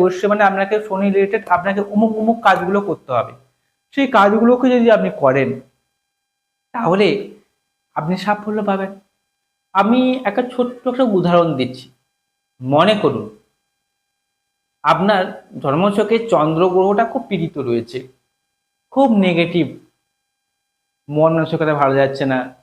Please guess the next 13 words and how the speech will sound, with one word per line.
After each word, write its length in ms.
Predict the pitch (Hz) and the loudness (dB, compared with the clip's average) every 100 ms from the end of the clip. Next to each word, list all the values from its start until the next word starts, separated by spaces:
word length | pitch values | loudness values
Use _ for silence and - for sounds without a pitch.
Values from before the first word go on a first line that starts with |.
| _ _ _ _ _ _ _ _ _ _ _ - - - - - | _ _ _ _ _ _ _ _ _ _ _ -20 -20 -20 -20 -8
ঠান্ডা 300 | 135 135 156 | -4 0 0
লাগা, 220 | 151 147 | 2 0
ধার 220 | - - | 0 -2
দেশে 300 | 120 - 139 | -4 -6 -6
নানা 220 | 139 180 214 | -2 0 0
রকম 120 | 233 226 | 0 0
সমস্যার 420 | 202 196 202 196 180 | 0 0 0 -2 -2
সম্মুখীন 440 | - 143 147 151 180 | -2 -4 -4 -4 -4
হচ্ছেন 280 | 165 - 147 | -4 -6 -8
আপনারা 260 | 139 127 127 | -8 -6 -8
জীবনে 300 | 127 120 120 | -8 -8 -8
চলার 260 | 123 120 | -6 -6
ক্ষেত্রে। 340 | 120 120 _ | -6 -14 _